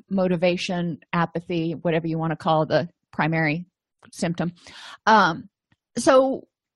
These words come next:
you know, when somebody comes with depression, it may not be, and actually they found out, I'll give you another hint, it's usually not serotonin. Uh, it, it's something else that's going on. They found that serotonin is really helpful with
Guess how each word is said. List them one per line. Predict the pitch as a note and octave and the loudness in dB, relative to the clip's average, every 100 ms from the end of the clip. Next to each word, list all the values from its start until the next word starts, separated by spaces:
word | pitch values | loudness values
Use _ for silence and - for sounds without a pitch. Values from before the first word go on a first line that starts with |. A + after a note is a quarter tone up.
| _ - | _ 0
you | C#4 | 4
know, | B3 B3 G3+ D2+ - - | 6 4 0 -10 -12 0
when | B3+ | 2
somebody | E4 D4+ D4 | 4 2 2
comes | E4 D#4 C#4 | 2 0 0
with | B3+ | -4
depression, | - - D#4+ G4 - F3+ F#3+ - - | -4 2 2 2 -2 -2 -4 -2 -2
it | - | 2
may | A#3+ C#4 D#4+ | 4 4 4
not | D4 D4 G3+ | 2 0 0
be, | D4 D#4 A#3+ C4 _ - | 2 2 0 -6 _ -2
and | G3+ | 0
actually | G#3+ A3 - G#3+ F#3+ | 0 -4 0 0 2
they | F#3 - | 0 0
found | G3 F#3+ F#3 | 0 2 4
out, | F#3+ F3+ - | 6 6 4
I'll | - E3+ - _ F#3+ | -2 -4 -6 _ -6
give | F#3+ E3+ | -4 0
you | |
another | F3 F3+ F3+ | 4 4 4
hint, | F3+ - - - - | 0 -4 -10 -18 -4
it's | A#3+ A#3+ F#3+ | -2 -2 -2
usually | G3+ C4+ C4 G#3 F#3+ | 2 2 2 2 2
not | G#3+ A3+ G#3 - | 4 4 4 -4
serotonin. | - G3 G3 G3 B3 G#3+ C#3+ - - - - | 0 2 4 4 4 4 0 -8 -18 -20 -4
Uh, | G3 F3+ | 2 4
it, | G#3 G3 | 2 0
it's | G3+ G3 | -4 -6
something | - G3 - E3+ F#3 | -4 -4 -4 -4 0
else | E3 E3 - | 0 -2 -8
that's | - - | -12 -4
going | D#3+ D#3+ | -2 0
on. | C#3+ C#3 | 0 0
They | E3 | -2
found | E3+ A#3+ A#3+ | 2 2 2
that | F#3+ | 0
serotonin | - A3+ A3+ A3 G#3 G3 | -2 -2 0 0 0 0
is | E3+ E3 | -2 -4
really | F#3 G#3+ G#3 | -4 -2 -2
helpful | G3 G#3 F#3+ - F#3+ F3 | 0 -2 -2 -2 0 2
with | F3+ F3 F3 | 4 2 0